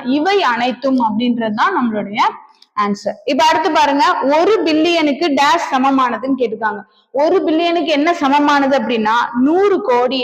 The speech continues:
அப்படின்றது ஒரு பில்லியனுக்கு சமமானது. அப்ப இதோட ஆன்சர் என்னன்னா ஆப்ஷன் ஏ, நூறு கோடின்றது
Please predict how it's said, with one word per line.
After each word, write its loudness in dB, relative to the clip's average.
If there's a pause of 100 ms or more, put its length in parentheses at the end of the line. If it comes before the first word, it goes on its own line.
(120)
அப்படின்றது -4 (220)
ஒரு 2
பில்லியனுக்கு -2 (100)
சமமானது. -6 (360)
அப்ப 0
இதோட 0 (140)
ஆன்சர் -2
என்னன்னா 0 (200)
ஆப்ஷன் -2
ஏ, -2 (180)
நூறு 2 (120)
கோடின்றது 0